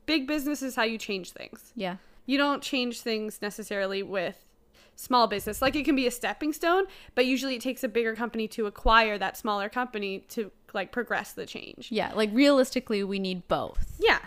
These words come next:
Speaker 2: Right?
Speaker 1: Exactly. So, like, I don't, it's, this whole situation's been so silly.
Speaker 2: Definitely.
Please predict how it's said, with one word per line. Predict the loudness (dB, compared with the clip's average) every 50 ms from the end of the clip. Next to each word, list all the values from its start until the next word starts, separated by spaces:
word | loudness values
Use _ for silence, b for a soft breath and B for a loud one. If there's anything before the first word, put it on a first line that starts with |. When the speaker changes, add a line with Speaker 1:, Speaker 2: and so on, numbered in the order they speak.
| -8
Speaker 2:
Right? | -4 -2 0 0 0 -2 -4 -12 -10 -4
Speaker 1:
Exactly. | -4 -4 0 2 2 2 2 0 -6 -10 -10 -10 -12 _ b b b b b b b b b b
So, | -2 2 2
like, | 2 2 2 -2 2
I | 4 4 6
don't, | 6 6 4 2 -2
it's, | -4 -4 -4 -12 -12 -18 -20 _ _ -20 -20 -20 -20 -20 -14 -6
this | -6 -4 -4 0
whole | 0 -2
situation's | 0 0 -4 -4 -4 -4 -6 -6 -8 -10 -12 -10
been | -10 -12 -12 -10
so | -12 -12 -14
silly. | -12 -12 -12 -12 -12 -12 -12 -14 -16 -18 -20 -20 _ _ _ -20 -20 -20 -20 -20 -20 -20 -20 -20 -20 -16 -4
Speaker 2:
Definitely. | -2 -2 -2 -2 -8 -14 -14 -12 -14 -14 -14 -16 -18